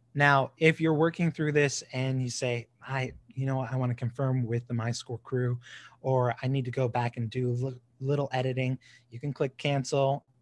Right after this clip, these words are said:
and save this as a draft. And as you're working, it's actually going to save as a draft for you. And so anytime you log back in,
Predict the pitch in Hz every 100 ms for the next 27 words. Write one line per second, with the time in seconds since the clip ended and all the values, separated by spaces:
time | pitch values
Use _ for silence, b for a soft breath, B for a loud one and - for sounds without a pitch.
0 | _ _ _ - 131 120 135 131 127 135
1 | 110 110 110 110 123 127 202 - - _
2 | _ - - - - 147 131 131 131 156
3 | 175 156 151 127 143 180 180 131 127 127
4 | 123 135 131 135 123 120 120 131 135 -
5 | 135 135 131 139 127 131 139 - 135 143
6 | 156 165 B B B B 131 117 135 120
7 | 135 151 135 147 135 117 131 123 120 123
8 | 117 113 - 139 151